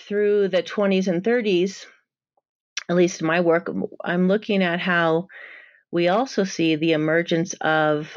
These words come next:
um, a highly bureaucratized, um, state, uh, that's reliant on all sorts of, um, vertically integrated institutions.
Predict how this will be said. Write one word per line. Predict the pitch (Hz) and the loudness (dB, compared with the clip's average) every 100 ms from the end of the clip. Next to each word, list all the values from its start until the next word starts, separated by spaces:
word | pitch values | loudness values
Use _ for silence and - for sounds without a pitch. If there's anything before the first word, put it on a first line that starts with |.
| - | -4
um, | 160 156 151 143 143 139 _ _ - | 0 2 2 0 -2 -8 _ _ -8
a | - | -6
highly | - 175 180 180 180 | -2 0 2 2 0
bureaucratized, | 180 160 160 156 - 175 - 147 147 160 185 - - _ _ _ _ _ - | 0 0 0 -2 -2 -2 0 0 2 2 0 -14 -20 _ _ _ _ _ 0
um, | 147 147 143 147 143 _ _ _ _ | 2 2 0 -4 -10 _ _ _ _
state, | - - 147 170 165 - - _ _ _ _ _ _ _ _ - | -12 -4 0 0 -2 -8 -20 _ _ _ _ _ _ _ _ -8
uh, | 143 139 | -2 0
that's | 147 156 151 - - - | 2 2 2 -2 -8 -4
reliant | 160 156 151 160 196 190 170 - | 0 2 0 0 0 0 -2 -2
on | 165 160 156 156 156 - _ _ _ _ _ _ | 0 2 2 2 0 -4 _ _ _ _ _ _
all | 165 175 | 0 0
sorts | 185 185 165 - | 0 -4 -2 -2
of, | 156 151 - | 0 -2 -4
um, | 151 147 143 139 151 - _ - - | 0 0 0 -2 -6 -12 _ -20 -10
vertically | 160 160 165 - 175 143 | -2 0 0 0 0 2
integrated | 160 - 170 165 156 147 147 151 - - _ _ _ _ _ _ _ _ - | 0 -2 -2 0 0 0 0 -2 -6 -20 _ _ _ _ _ _ _ _ -2
institutions. | 160 160 - 151 - 156 - - - - - | 0 0 -4 -6 2 2 2 0 0 -4 -8